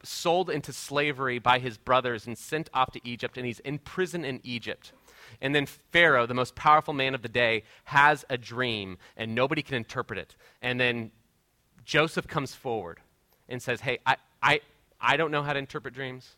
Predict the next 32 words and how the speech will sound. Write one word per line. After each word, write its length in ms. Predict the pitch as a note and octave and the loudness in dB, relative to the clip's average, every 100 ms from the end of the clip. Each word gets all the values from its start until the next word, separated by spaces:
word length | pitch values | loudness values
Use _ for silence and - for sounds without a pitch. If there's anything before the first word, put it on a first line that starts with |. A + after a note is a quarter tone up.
| _ _ _ _ _ | _ _ _ _ _
but 200 | C3 C3+ | -4 -2
the 60 | C3 | -2
Spirit 360 | - - C#3 B2+ | -10 -4 -2 -2
of 100 | F#2+ | -2
God 280 | G2+ F#2+ F2+ | -2 -4 -6
knows 200 | F2 F2 | -10 -12
your 80 | |
dream, 280 | E2 E2 D2+ F#2 _ _ _ _ _ _ | -16 -16 -18 -20 _ _ _ _ _ _
and 120 | A#2+ G#2+ | -10 -10
he 240 | - C3+ | -12 -12
can 200 | - G2+ | -10 -12
do 160 | F2 D#2+ | -12 -16
it." 100 | - _ - | -20 _ -16
And 100 | A2+ | -10
so 80 | A#2+ | -8
he 80 | |
interprets 420 | G#2+ - B2+ A2 - | -8 -10 -10 -12 -8
Pharaoh's 320 | A#2 G2+ F#2 | -6 -6 -8
dream. 460 | B2+ B2 A#2 A2 - _ _ _ _ - | -4 -2 -2 -4 -12 _ _ _ _ -10
He 120 | C3 | -8
saves 320 | - A#2 G#2+ | -6 -6 -6
the 100 | G2+ | -10
entire 320 | F#2+ A2+ G2+ | -8 -6 -4
known 260 | A2 C3 B2+ | -2 -2 -2
world 260 | A#2+ A2+ - - | -4 -4 -10 -20
back 300 | A#2 A2+ A2 | -4 -2 -2
then, 220 | A#2 A2+ G2+ | -4 -4 -6
including 340 | - B2 A2+ | -8 -10 -8
the 80 | G#2+ | -8
people 260 | A#2+ G#2+ | -8 -10
of 80 | F#2 | -4
God, 300 | G#2+ G#2 G#2 | 0 2 0